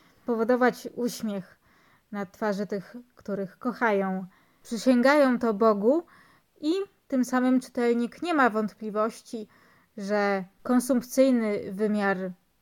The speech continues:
Mikołajek czy gwiazdki i błagalny, pokorny, świadomy ludzkich słabości wymiar religii mogą być jednak jakoś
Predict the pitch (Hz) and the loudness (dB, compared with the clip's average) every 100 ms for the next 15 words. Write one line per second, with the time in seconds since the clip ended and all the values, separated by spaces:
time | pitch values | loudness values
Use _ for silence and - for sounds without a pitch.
0 | _ - 208 - 208 214 226 262 294 - | _ -8 -8 -2 0 2 2 2 0 -4
1 | - - - 240 214 208 254 233 220 - | -20 -18 -10 -6 -4 -4 -2 -2 -6 -10
2 | - 285 349 - 220 214 208 180 - - | -12 -12 -12 -10 -6 -4 -4 -6 -14 -20
3 | - - 202 226 220 233 269 262 214 214 | -20 -8 0 2 4 4 4 2 0 -4
4 | 180 226 277 254 214 196 - _ _ - | -4 0 2 2 -2 -4 -10 _ _ -8
5 | 226 196 214 214 208 185 196 196 208 - | -4 2 2 2 -2 -6 -8 -4 -4 -6
6 | 220 180 - 214 202 254 262 - 220 220 | -8 -8 -6 -4 0 0 0 -6 -4 -2
7 | 220 214 214 - 220 208 202 202 185 226 | -2 -2 -4 -8 -10 -4 -2 -2 -2 -2
8 | 320 - _ _ _ 233 285 320 269 233 | -4 -6 _ _ _ -4 -2 0 2 2
9 | 214 220 240 226 247 247 233 220 233 220 | 2 0 -4 -4 -4 -6 -6 -8 -6 -8